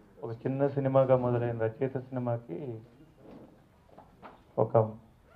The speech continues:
గుర్తింపు రావడం చాలా సంతోషంగా ఉంది. నెక్స్ట్ ఆ సినిమా అయిపోయిన వెంటనే ఒక మంచి మాస్ కథతోటి మంచిగా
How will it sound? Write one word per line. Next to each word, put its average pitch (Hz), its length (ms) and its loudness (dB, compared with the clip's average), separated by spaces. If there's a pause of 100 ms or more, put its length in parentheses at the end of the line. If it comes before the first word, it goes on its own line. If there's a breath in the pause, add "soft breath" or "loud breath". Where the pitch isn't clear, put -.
(600)
గుర్తింపు 139 380 6
రావడం 123 540 6
చాలా 117 160 4
సంతోషంగా 117 600 0
ఉంది. 110 300 -2 (1300)
నెక్స్ట్ 143 380 0
ఆ 135 280 4
సినిమా 147 340 2
అయిపోయిన 151 380 10
వెంటనే 139 680 0 (760)
ఒక 147 180 0
మంచి 127 880 0 (960)
మాస్ 123 500 4
కథతోటి 123 720 0 (100)
మంచిగా 120 680 0